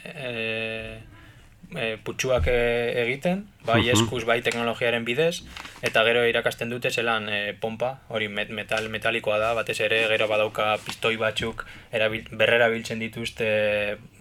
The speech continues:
Speaker 1: gurpilak, en plan, bizikletaren gurpilak, berrerabiltzen
Speaker 2: Hmm.
Speaker 1: dituzte pistoi moduan, gero korda batekin,
Speaker 2: Hmm.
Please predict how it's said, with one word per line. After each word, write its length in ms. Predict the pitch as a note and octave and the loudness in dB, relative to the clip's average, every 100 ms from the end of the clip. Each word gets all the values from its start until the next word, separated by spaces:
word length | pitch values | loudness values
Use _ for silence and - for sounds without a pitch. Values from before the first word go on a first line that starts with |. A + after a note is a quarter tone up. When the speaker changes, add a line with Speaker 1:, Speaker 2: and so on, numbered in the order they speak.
| G#3 - | -20 -12
Speaker 1:
gurpilak, 760 | G#2+ A2 G#2+ A#2 A2+ G#2 G#2 A2+ | -6 -6 -4 -6 -4 -6 -8 -14
en 100 | G#2+ | -12
plan, 260 | A2+ A2+ | -12 -12
bizikletaren 500 | A2+ B2 B2 A2+ A2+ | -10 -6 0 0 2
gurpilak, 600 | A2+ A2 - A#2+ C3 C3 | -2 -6 -8 -4 0 0
berrerabiltzen 380 | A#2+ A2 A2+ A2 G2+ | 2 4 6 6 4
Speaker 2:
Hmm. 60 | |
Speaker 1:
dituzte 220 | A2+ - A2 | 0 -6 -8
pistoi 240 | G#2+ A2+ | -4 -4
moduan, 460 | A2 A2 B2+ B2 A#2 | -4 -4 -2 -2 -2
gero 180 | A2+ | -2
korda 240 | A#2+ A#2 A2 | 0 0 2
batekin, 600 | A2 B2+ C3+ C3 B2+ - - | 2 0 -4 -6 -8 -12 0
Speaker 2:
Hmm. 220 | A2 G2 | 4 4